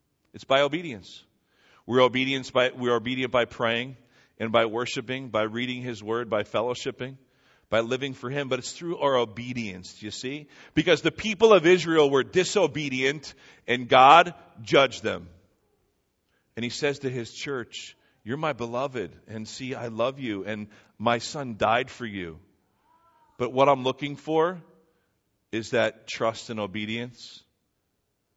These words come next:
to trust and obey, 'cause there is no other way, right?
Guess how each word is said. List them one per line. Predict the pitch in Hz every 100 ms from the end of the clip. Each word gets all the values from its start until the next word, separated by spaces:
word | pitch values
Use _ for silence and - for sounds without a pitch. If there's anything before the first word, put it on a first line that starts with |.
| -
to |
trust | 104 - 127 113 - 123
and | 107
obey, | 104 92 95 110
'cause | 117 107
there | 107
is | 110 101
no | 101 104
other | 90 80
way, | 80 85 110 104
right? | 87 110